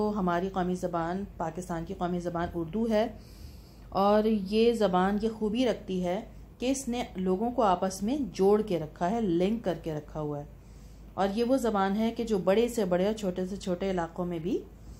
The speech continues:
बोली और समझी जाती है।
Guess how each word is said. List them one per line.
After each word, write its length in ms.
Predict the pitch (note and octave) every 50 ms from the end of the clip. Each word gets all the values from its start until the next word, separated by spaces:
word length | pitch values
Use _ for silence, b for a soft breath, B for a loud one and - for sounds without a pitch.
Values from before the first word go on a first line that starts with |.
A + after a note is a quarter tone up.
| B B B -
बोली 340 | F3 F#3+ G3 G3 A3 B3+ C4+ -
और 300 | F#3+ F3+ F#3 A#3 - - - - - - - - - -
समझी 400 | - - G3+ G3 F#3+ F#3 G3+ F#3
जाती 340 | E3+ D3 C#3 - D#3 D3+
है। 180 | D3 D3 D3